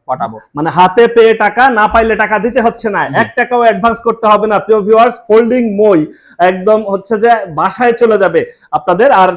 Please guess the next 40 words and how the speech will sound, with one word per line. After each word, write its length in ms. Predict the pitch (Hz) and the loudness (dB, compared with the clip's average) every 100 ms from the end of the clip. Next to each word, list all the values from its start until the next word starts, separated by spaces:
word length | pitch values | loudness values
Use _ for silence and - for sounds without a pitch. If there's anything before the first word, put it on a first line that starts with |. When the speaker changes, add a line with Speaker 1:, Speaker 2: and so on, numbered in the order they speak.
| - | -6
Speaker 2:
ছোট 180 | 233 233 | -4 -2
সাইজটা 380 | 208 220 - 226 | 0 -2 -2 -4
পড়তেছে 400 | 226 - 233 269 | -4 -6 -2 -2
মাত্র 340 | 240 190 - 233 330 311 - | 0 -4 -2 0 0 -2 -4
Speaker 1:
চার 140 | 156 | -2
হাজার 200 | 151 143 | -2 -4
টাকা। 120 | 123 240 | -2 0
Speaker 2:
চার 120 | 254 | 2
হাজার 240 | 226 208 - | 2 -2 -2
টাকা। 180 | 143 - - - | -6 -6 -8 -4
আচ্ছা, 180 | 226 - - 160 | 0 0 -2 -2
যারা 260 | 208 262 277 | 2 4 4
সরাসরি 520 | - 233 247 269 277 240 | 2 0 0 0 0 2
এসে 220 | 208 - 165 | 2 0 0
যাচাই 300 | 180 226 226 | 0 0 -4
বাছাই 260 | 226 233 | -2 -4
করে 240 | 226 254 269 | 0 2 2
নিতে 240 | 220 175 | 0 -4
চায়, 280 | - 131 107 | -2 -4 -4
Speaker 1:
জি। 240 | - 139 147 | -10 -10 -6
Speaker 2:
তারা 120 | 170 | -4
যদি 180 | 196 202 | -4 -4
আসতে 360 | 151 190 - 226 | -4 -6 -2 -4
চায়, 280 | - 147 117 | 0 -2 -2
আপনাদের 320 | 143 214 202 - | -6 -6 -8 -6
ঠিকানাটা 320 | 247 220 185 | -4 -4 -4
একটু 160 | - 156 | -8 -8
বলে 160 | 147 | -6
দিন। 100 | 123 | -4
Speaker 1:
আমাদের 240 | 160 196 202 226 | -2 0 0 -2
ঠিকানাটা 360 | 214 214 214 | -4 -2 0
হচ্ছে 240 | 208 208 240 233 | -2 -2 -2 0
যাত্রাবাড়ি, 580 | 196 202 - 220 214 220 226 | 0 -2 0 -2 0 0 -2
উত্তর 340 | 220 - 220 214 | -6 -4 -2 -2
কাজলা, 360 | 214 208 196 214 | -2 -2 -2 -2
হালটপাট। 560 | 196 185 190 - 113 - _ _ _ _ - | 0 0 0 -4 -8 -10 _ _ _ _ -6
যাত্রাবাড়ি 640 | 165 175 - 208 220 220 | -2 0 2 2 2 2
থানা, 280 | 214 208 214 226 220 | 0 0 2 0 -2
উত্তর 340 | 208 208 214 214 | -6 -4 -2 0
কাজলা, 360 | 202 190 196 | 0 0 0